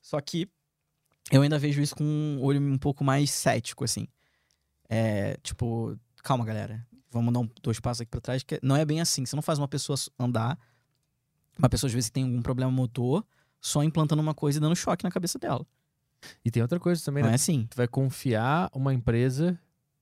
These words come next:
Speaker 2: que tu não sabe
Speaker 1: Que tá na bolsa de valor.
Speaker 2: e tu não sabe exatamente, tu não tá na reunião deles, tu não sabe quem, que que eles tão querendo fazer, tu vai botar um negócio deles dentro da tua cabeça e vai deixar lá.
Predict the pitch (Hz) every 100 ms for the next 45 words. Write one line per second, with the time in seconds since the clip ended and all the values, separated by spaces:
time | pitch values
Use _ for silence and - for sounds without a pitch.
0 | _ _ _ - 117 117 113 - 117 127
1 | 165 120 117 139 127 156 196 147 139 127
2 | - - 123 127 131 151 175 151 139 117
3 | 135 - 110 98 117 _ _ - 120 151
4 | 160 127 120 123 113 120 131 110 117 107
5 | 123 123 - 120 120 113 - 120 117 -
6 | 117 113 113 - 117 104 123 143 131 120
7 | 127 123 147 151 147 156 131 117 143 160
8 | 117 123 180 180 151 143 143 117 143 -
9 | 151 143 123 135 131 147